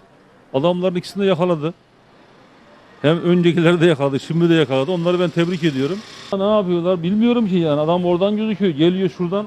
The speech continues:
açıyorlar herhalde. Şuradan. Şimdi gerçi yaptırdık bunu. Kepenk falan yaptırdık. Şeyi taktırdık ama işte bu takılı değildi o zaman. Şuradan sürgülü olduğu için şuradan çekip açıyorlar.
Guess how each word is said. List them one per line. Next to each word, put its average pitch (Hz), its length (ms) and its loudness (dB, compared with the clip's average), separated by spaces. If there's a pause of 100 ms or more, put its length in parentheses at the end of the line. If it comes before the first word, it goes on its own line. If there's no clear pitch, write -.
açıyorlar 127 420 -8
herhalde. 120 260 -8 (140)
Şuradan. 139 260 -8 (840)
Şimdi 156 300 -14
gerçi 165 220 -2
yaptırdık 170 480 -2
bunu. 127 120 -4 (540)
Kepenk 139 300 -4
falan 151 140 -4
yaptırdık. 120 420 -6 (120)
Şeyi 143 140 -4
taktırdık 139 440 -8
ama 226 200 -2 (1300)
işte 151 180 0
bu 165 100 0
takılı 180 300 2
değildi 190 220 0
o 160 60 4
zaman. 170 340 -4
Şuradan 190 280 2 (240)
sürgülü 185 280 -2
olduğu 208 240 0
için 147 240 -12 (1120)
şuradan 190 280 -2 (100)
çekip 202 240 -4
açıyorlar. 190 460 2